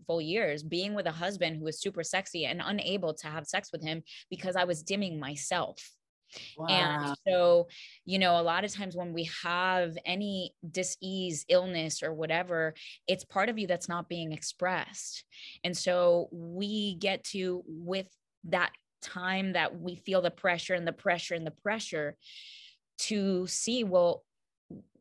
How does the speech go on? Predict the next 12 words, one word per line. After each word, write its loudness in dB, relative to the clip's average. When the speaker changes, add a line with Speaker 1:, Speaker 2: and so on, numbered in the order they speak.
Speaker 1:
I 2
finally 0
got 4
a -2
divorce 0
because -4
I 0
was 0
like, 2
"This -4
is -2
not, 0